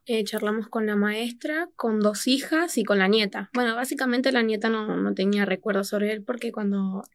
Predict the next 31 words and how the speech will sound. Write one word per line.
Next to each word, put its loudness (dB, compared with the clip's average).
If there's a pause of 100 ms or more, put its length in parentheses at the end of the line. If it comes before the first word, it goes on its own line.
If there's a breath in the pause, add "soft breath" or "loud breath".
ella 0
ya -2
había 2
nacido, 2
el -2
tata -2
ya, -4 (160)
ya -2
había 6
fallecido. 2 (560 loud breath)
Y 6
las 6
hermanitas 4
eran 4
muy 2
chiquitas, 0
una 4
era 4
muy 4
chica 0
y 2
la 2
otra 0
básicamente 0
era 2
tipo -6 (160)
que 0
no 4
se 0
acordaba 4
mucho. 2